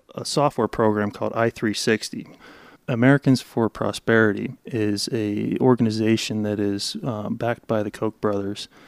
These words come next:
and they dumped fifty million dollars into the development of this software program sometime between two thousand ten and two thousand fourteen.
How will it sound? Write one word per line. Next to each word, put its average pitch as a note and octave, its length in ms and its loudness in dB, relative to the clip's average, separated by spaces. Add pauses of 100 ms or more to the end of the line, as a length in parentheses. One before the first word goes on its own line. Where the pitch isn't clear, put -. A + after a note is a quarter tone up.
(200)
and G#2+ 300 -4
they C#3+ 100 2
dumped B2 420 2
fifty - 300 -4
million G#2+ 340 0
dollars G#2 420 0
into A2+ 360 -4
the G#2+ 500 0
development A2 640 -2
of G#2 160 -6
this G2+ 180 -6
software A2+ 440 -4
program A2 600 -2 (480)
sometime A2 500 0
between A2 580 -2
two - 180 -4
thousand G#2 380 -2
ten G#2 240 -6
and G2 100 -8
two G#2+ 100 -6
thousand G2+ 320 -6
fourteen. - 540 -4